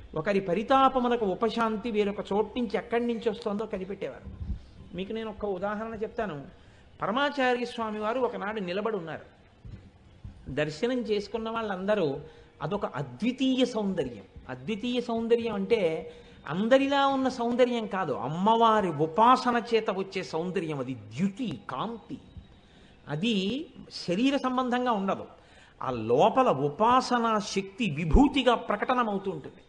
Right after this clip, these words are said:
ఆయన కాంతి చూస్తూ నిలబడి ఉన్నారు. ఇంతలో ఒక ఆడిటర్ గారు ఒక ఆయన ఆయన దగ్గరికి వచ్చి నమస్కారం చేసి ఇరవై నాలుగు స్వర్ణ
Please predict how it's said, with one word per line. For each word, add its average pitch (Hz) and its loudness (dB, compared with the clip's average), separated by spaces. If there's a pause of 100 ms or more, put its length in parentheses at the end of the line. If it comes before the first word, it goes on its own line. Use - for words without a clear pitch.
(640)
ఆయన 175 -4 (140)
కాంతి 247 -2
చూస్తూ 226 -6
నిలబడి 190 -2
ఉన్నారు. 127 -8 (260)
ఇంతలో 190 2 (640)
ఒక - -4
ఆడిటర్ 277 2
గారు 247 4
ఒక 185 -2
ఆయన 220 -2
ఆయన 185 -2
దగ్గరికి 202 -2
వచ్చి 220 -2
నమస్కారం 202 -2
చేసి 190 -2
ఇరవై 202 4
నాలుగు 170 4 (180)
స్వర్ణ 170 2